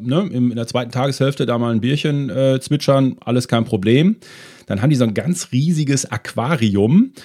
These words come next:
und in diesem Aquarium, also quasi unten drunter, unter dieser Scheibe, das sind so integrierte runde Sessel. Das <laughs> heißt, du kannst dich dann da reinlegen in so einen Sessel, packst dir so einen Kopfhörer auf die Ohren und guckst dann in das Aquarium von unten rein und siehst dann, wie quasi die Fische so über dich drüber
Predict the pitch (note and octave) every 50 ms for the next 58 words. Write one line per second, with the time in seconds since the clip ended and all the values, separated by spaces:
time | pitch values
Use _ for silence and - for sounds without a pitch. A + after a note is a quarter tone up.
0 | - - _ - A#2 A#2 A#2+ - - C#3+ D#3 F#3+ G3 F#3 E3 D3+ C#3 A2 A2 -
1 | - - G#2+ B2+ D3 E3 E3 D#3+ D3 B2+ A2+ G2+ G#2+ - - A2+ A2 G#2+ B2 -
2 | C3+ C#3 D3+ - C3 A2 A#2 B2 C#3+ F3+ F#3 - - A#2 C#3 - - B2 A#2 A#2
3 | A2+ A2 G#2 G#2 G2 - - - G#2+ A2 C#3+ E3 C#3 A2+ B2 D3 D#3+ C#3+ - G2+
4 | - C3 C3+ - C3 - B2+ B2+ B2 - A#2+ G#2 G2+ - B2 C3+ D#3+ D3+ - B2
5 | G2 F#2+ A#2+ B2 C3 B2 G#2+ F2+ G#2 C3 - - G#2+ F2+ F2 F#2 - - - -
6 | D3+ A2+ - - A#2+ G2+ - A#2+ A#2 B2+ - C#3 B2 - A#2 A#2 B2 A2+ G#2 G2+
7 | F2 F#2+ G2+ A2+ C3+ D#3+ F3 F#3 - - - - - - - - - A#2+ A#2 C3
8 | D3+ E3 E3+ D3+ C3+ C3 C3+ B2+ C#3 C3+ A#2 A2+ C3+ D3+ - - D#3 D3 D3+ C#3+
9 | C3 - - C#3 - - - C3+ A#2+ A2+ A#2+ A#2+ A#2 A#2+ A#2 - - C#3+ - -
10 | D3 C#3+ C3+ B2+ A#2+ C3+ C3+ - B2+ A2+ A#2 B2+ C3 C3+ B2+ B2 A2+ - - -
11 | D#3 - - - - C3 C3 C3 C3 - C#3+ C#3+ E3+ D#3+ C3+ C3+ - B2+ B2 -
12 | - A#2+ A#2+ C#3 D#3+ D3 C#3+ C#3+ - - B2+ A#2 C3+ D3+ D#3 - C3 A#2+ G#2+ A#2
13 | A#2 C3 C#3+ C#3 B2 G#2+ - A2+ B2+ C3 - - A#2 A2+ A2+ A2+ A2+ - - -
14 | F#2+ G#2+ A2+ A#2 G#2+ G#2+ - - D3 C#3+ - A2 G2+ A2+ A2+ A2+ A2 A#2 G#2+ A2
15 | G#2 - A2 A2 B2+ B2 G2+ F#2 F#2